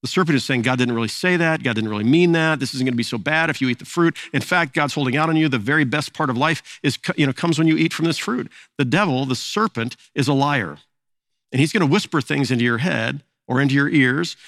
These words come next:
and, and not literally, but you're gonna hear these thoughts that come into your mind. And when they're, they're thoughts of doing the wrong thing, they're never from God.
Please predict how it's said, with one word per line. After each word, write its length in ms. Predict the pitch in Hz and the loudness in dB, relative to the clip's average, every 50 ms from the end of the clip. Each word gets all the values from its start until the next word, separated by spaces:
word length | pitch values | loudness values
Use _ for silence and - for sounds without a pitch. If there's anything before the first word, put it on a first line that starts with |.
| - _ - | -20 _ -2
and, 180 | 160 139 143 | 0 0 0
and 140 | - 147 151 | 2 2 2
not 160 | 190 190 - | 2 0 0
literally, 520 | - 139 147 151 165 151 139 139 131 147 165 | 0 2 2 4 2 2 2 2 2 0 0
but 160 | 135 139 143 | 0 0 0
you're 120 | 139 147 | 0 0
gonna 120 | 143 151 143 | 0 0 0
hear 180 | 113 165 175 | 0 0 0
these 200 | 156 160 147 - | 2 0 -2 -4
thoughts 280 | - - 160 151 147 - | -4 -4 -2 -2 -2 -4
that 80 | - 127 | -6 -4
come 140 | - 147 | -2 0
into 80 | 147 143 | 2 2
your 100 | 147 143 | 2 2
mind. 260 | 139 131 127 127 131 | 2 2 2 2 2
And 60 | 131 | 2
when 80 | 135 147 | 2 2
they're, 180 | 143 139 135 131 - | 2 0 0 -2 -4
they're 180 | 143 147 143 | -4 -2 -2
thoughts 360 | 131 - - 175 123 - - 175 | -2 0 0 0 0 0 -2 -2
of 80 | 139 | 0
doing 180 | 131 170 170 143 | 2 2 2 2
the 80 | 131 | 2
wrong 300 | 123 117 139 160 185 196 | 2 2 2 2 2 0
thing, 300 | - - 135 123 123 123 | 0 0 -2 0 0 0
they're 160 | 120 127 127 127 | 0 2 2 2
never 300 | 139 180 208 220 220 185 | 2 0 0 -2 -2 -4
from 200 | - 175 156 139 | -2 -2 0 0
God. 360 | 170 208 202 147 113 101 | 2 2 2 0 0 -2